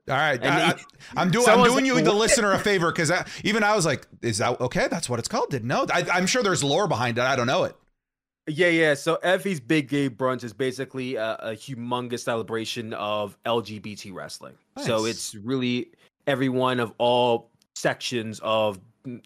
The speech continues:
Speaker 2: you know, the L G B T community and huge supporter, part of it. So obviously I wanted to go and support, you know, that community. So that was nice to see. And the show itself was good as well. Um, so after Effie's Big Gay Brunch, then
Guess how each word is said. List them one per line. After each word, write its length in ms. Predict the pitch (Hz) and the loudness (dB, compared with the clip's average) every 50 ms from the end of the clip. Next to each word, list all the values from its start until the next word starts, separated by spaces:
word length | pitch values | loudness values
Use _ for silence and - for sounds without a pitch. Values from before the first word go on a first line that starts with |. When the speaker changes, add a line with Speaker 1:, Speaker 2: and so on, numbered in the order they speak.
| _ _ _ | _ _ _
Speaker 2:
you 140 | 113 107 113 | -12 -8 -8
know, 140 | 101 98 104 | -6 -6 -6
the 140 | 107 113 113 | -4 -2 0
L 140 | 107 107 | 0 0
G 120 | 95 104 104 | -2 -4 -10
B 140 | 90 110 104 | -10 -10 -8
T 140 | - 117 107 | -8 -10 -10
community 600 | - - 110 104 104 98 98 92 101 98 95 - - - - - - | -8 -8 -8 -6 -6 -6 -6 -6 -6 -6 -8 -8 -12 -20 -18 -8 -6
and 200 | 123 120 113 - _ _ _ | -4 -4 -4 -8 _ _ _
huge 320 | - - - 165 151 139 - | -10 -4 -2 0 0 0 -2
supporter, 580 | - 120 - 131 123 123 120 120 113 113 113 - _ | -6 -6 -2 0 2 4 4 4 2 2 0 -4 _
part 320 | - - - 123 120 110 107 | -10 -2 0 2 2 2 0
of 100 | 95 104 | -2 -4
it. 180 | 104 101 - | -6 -6 -8
So 200 | - - 110 98 | -6 -4 -4 -2
obviously 500 | 98 104 107 90 98 95 - - 101 98 | 0 0 0 -2 -4 -10 -12 -10 -8 -6
I 140 | 92 92 92 | -6 -6 -6
wanted 200 | 90 95 90 92 | -8 -10 -14 -14
to 60 | 101 92 | -18 -14
go 300 | 85 101 95 95 92 95 | -10 -8 -6 -6 -6 -8
and 200 | 90 90 - - | -10 -12 -14 -14
support, 460 | - - - 104 95 87 - - _ _ - - _ _ _ _ _ | -14 -14 -10 -10 -10 -10 -10 -12 _ _ -20 -20 _ _ _ _ _
you 140 | - 113 110 | -10 -8 -8
know, 200 | 92 85 82 - _ | -8 -8 -10 -8 _
that 200 | - 92 85 - | -4 -4 -4 -4
community. 460 | - 98 87 80 73 71 - - 69 | -10 -12 -12 -12 -14 -14 -14 -14 -14
So 120 | - - 98 | -14 -10 -8
that 160 | 92 87 82 | -6 -6 -4
was 240 | 78 76 80 - - | -4 -6 -8 -8 -8
nice 200 | - 80 90 - | -6 -6 -6 -8
to 80 | 64 | -10
see. 240 | - - 98 85 90 | -10 -8 -4 -4 0
And 60 | 117 | 0
the 60 | 156 156 | 2 4
show 260 | - 277 277 277 254 | 4 4 6 6 4
itself 360 | 233 247 - 226 214 214 - | 4 4 2 0 0 2 0
was 140 | 214 180 143 | -4 -4 -2
good 180 | 143 131 120 | -2 -2 -2
as 100 | 123 98 | -2 -6
well. 280 | 95 95 87 - - - _ _ - _ _ _ _ - | -8 -12 -12 -14 -14 -20 _ _ -20 _ _ _ _ 0
Um, 560 | 139 139 143 139 139 139 135 135 135 135 135 _ | 2 4 6 6 6 4 2 0 -4 -8 -10 _
so 340 | - - - 156 135 131 - - | -14 -6 -4 -4 -4 -4 -4 -2
after 760 | 131 143 156 - - - 156 143 139 131 127 123 123 120 - _ _ _ _ - - - - | -2 -2 -2 -4 -4 -2 0 2 2 2 2 0 -2 -4 -8 _ _ _ _ -10 -10 -6 -4
Effie's 320 | 143 131 - 131 127 120 95 | -4 -4 -4 -6 -8 -10 -10
Big 260 | 90 - 123 107 - | -10 -10 -10 -8 -8
Gay 160 | 123 117 110 | -8 -8 -8
Brunch, 500 | 98 123 143 147 143 139 135 131 - 113 | -4 0 2 2 2 2 0 -4 -8 -8
then 480 | 127 113 113 113 113 107 107 104 104 | -6 -4 -2 -2 -2 -4 -6 -10 -14